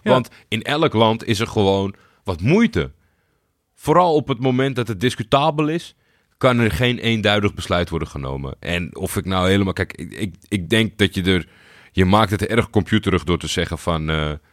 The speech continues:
Speaker 2: de var beslist en niet de scheidsrechter. Die krijgt dan ook een soort van andere rol, waar misschien, eh,
Speaker 1: Nee, maar ik bedoel, dat, dat kan sowieso niet. Ik denk dat het altijd de var gewoon moet blijven. Of de, de, de scheidsrechter blijft gewoon de eindverantwoordelijke, want anders dan
Speaker 2: Ja.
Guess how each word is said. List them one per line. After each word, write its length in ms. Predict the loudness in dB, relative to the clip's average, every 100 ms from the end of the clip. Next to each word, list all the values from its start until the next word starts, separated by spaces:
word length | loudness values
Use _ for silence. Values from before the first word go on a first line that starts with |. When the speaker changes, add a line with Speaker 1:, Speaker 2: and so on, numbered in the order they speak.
| _ _ -6
Speaker 2:
de 140 | -4
var 360 | 0 4 4 2
beslist 500 | -4 0 0 0 -4
en 120 | -4
niet 140 | -2 -2
de 60 |
scheidsrechter. 680 | -2 0 2 2 0 -2 -6
Die 120 | -6 -2
krijgt 200 | -2 -2
dan 140 | -2
ook 100 | -4
een 60 | -2
soort 200 | -4 -2
van 120 | -4
andere 280 | -2 -2 0
rol, 400 | 2 2 2 -2 -14 -20 _
waar 200 | -2 0
misschien, 400 | 0 0 0 0 -2
eh, 420 | -2 -2 -4 -6 -10 _ _ _ _ _ _ _ _
Speaker 1:
Nee, 220 | 0 2
maar 100 | 2
ik 60 | 0
bedoel, 220 | 0 -2
dat, 80 | -2
dat 180 | -2 -2
kan 160 | 0 2
sowieso 420 | 4 4 4 4
niet. 140 | 2
Ik 60 | -4
denk 140 | -8
dat 160 | -6 -6
het 80 | -2
altijd 260 | -2 -2
de 60 | -6
var 320 | -2 2 2
gewoon 320 | 0 -6 -6
moet 140 | -6 -6
blijven. 500 | -4 -4 -6 -8 -10 _
Of 140 | -8 -2
de, 280 | 2 2
de, 220 | 4 0 0
de 80 |
scheidsrechter 560 | -2 0 -2 0 -2 2
blijft 260 | 2 2 2
gewoon 140 | -2
de 40 | -2
eindverantwoordelijke, 640 | -2 -2 -6 -4 -6 -6
want 120 | -6
anders 220 | -4 -4 -2
dan 300 | -2 -2 -6 -2
Speaker 2:
Ja. 280 | 2 2